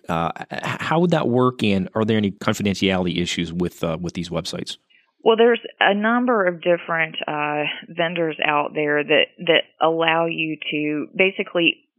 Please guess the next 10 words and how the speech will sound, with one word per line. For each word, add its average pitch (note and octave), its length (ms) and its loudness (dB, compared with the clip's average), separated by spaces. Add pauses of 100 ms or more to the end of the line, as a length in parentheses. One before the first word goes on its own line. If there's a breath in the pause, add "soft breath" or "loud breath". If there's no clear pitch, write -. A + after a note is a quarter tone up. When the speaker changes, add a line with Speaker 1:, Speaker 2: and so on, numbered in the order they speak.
(120)
Speaker 2:
put A#3 200 4
an G3 120 2
appointment E3+ 420 -2
book E3 200 -4
online. D#3 600 0 (520 loud breath)
It F#3+ 160 6
integrates G#3 560 4
with F3 340 4 (140)
either E3+ 280 -2
Outlook D#3+ 500 2